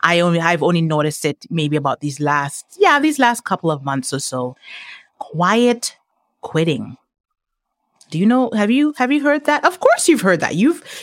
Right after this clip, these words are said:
you got your finger to the pulse, right? So you know everything that's going on. So of course you heard about quiet quitting,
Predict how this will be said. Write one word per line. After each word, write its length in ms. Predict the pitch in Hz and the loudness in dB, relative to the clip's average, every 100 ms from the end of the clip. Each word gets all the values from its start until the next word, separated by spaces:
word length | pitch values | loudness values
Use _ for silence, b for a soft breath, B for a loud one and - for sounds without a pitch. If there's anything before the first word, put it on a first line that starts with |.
| - | 0
you 140 | 294 | 2
got 180 | 339 294 | 4 2
your 120 | 311 | 0
finger 340 | 302 269 285 294 | 0 0 2 0
to 120 | 269 | 2
the 120 | 226 | 0
pulse, 440 | - 202 311 - | 2 2 2 -2
right? 240 | 147 156 - | 0 0 0
So 140 | - | 0
you 160 | 214 311 | 2 2
know 220 | 294 - | 2 2
everything 360 | 190 262 320 240 | 0 0 0 0
that's 140 | 165 | 0
going 200 | - 143 | 0 -2
on. 100 | - | -2
So 140 | - - | -2 -4
of 100 | - | 0
course 240 | 370 403 | -2 0
you 100 | 277 | 2
heard 140 | 196 | 2
about 220 | 160 135 - | 2 -2 -2
quiet 360 | 170 147 - | -2 -2 -4
quitting, 420 | - 143 113 127 | -4 -4 -4 -10